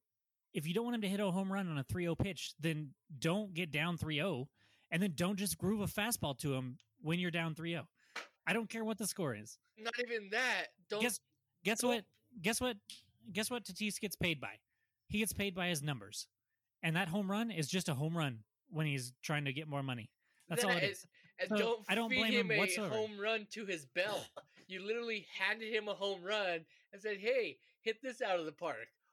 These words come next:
Speaker 2: Why the hell not?
Speaker 1: Yeah. I, and the unwritten rules, I, so baseball was my sport.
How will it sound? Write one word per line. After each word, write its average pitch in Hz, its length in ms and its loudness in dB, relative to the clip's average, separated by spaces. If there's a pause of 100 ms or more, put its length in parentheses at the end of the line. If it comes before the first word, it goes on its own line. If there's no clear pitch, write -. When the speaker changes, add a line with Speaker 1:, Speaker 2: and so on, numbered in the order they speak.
(120)
Speaker 2:
Why 117 320 -8
the 147 100 -6
hell 170 320 -4
not? 180 320 -6 (2000)
Speaker 1:
Yeah. 156 80 -20 (600)
I, 151 60 -4 (480)
and 160 140 0
the 180 120 -2
unwritten 226 380 0
rules, 190 280 -2 (100)
I, 165 200 2 (500)
so 175 140 2
baseball 175 440 0
was 143 240 2
my 143 120 4
sport. - 320 -4